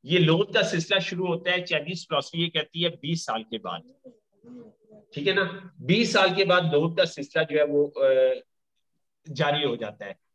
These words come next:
और फिर हर साल दस दस फीसद कमी होती जाती है। मसलन आप जब तीस साल के हुए ना, तो दस फीसद कमी होगी, चालीस साल के हुए बीस फीसद होगी, पचास के हुए तीस, चालीस, पचास,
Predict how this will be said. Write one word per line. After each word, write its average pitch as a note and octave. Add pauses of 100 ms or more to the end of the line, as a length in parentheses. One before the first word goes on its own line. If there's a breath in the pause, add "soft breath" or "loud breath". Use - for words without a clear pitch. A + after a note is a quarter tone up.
(140)
और F3+
फिर G#3
हर G3
साल F#3
दस E3
दस G3
फीसद D#3 (120)
कमी C#3 (100)
होती A#2
जाती -
है। G2 (120)
मसलन E3
आप D#3+
जब E3 (100)
तीस F#3
साल D#3
के D#3
हुए B2+
ना, D3+ (260)
तो D3+
दस D3+
फीसद C#3+
कमी A#2
होगी, F#2+ (120)
चालीस E3+
साल E3
के E3+
हुए E3
बीस C#3
फीसद B2+
होगी, A2
पचास D#3
के F3+
हुए F3
तीस, D3+
चालीस, D3
पचास, -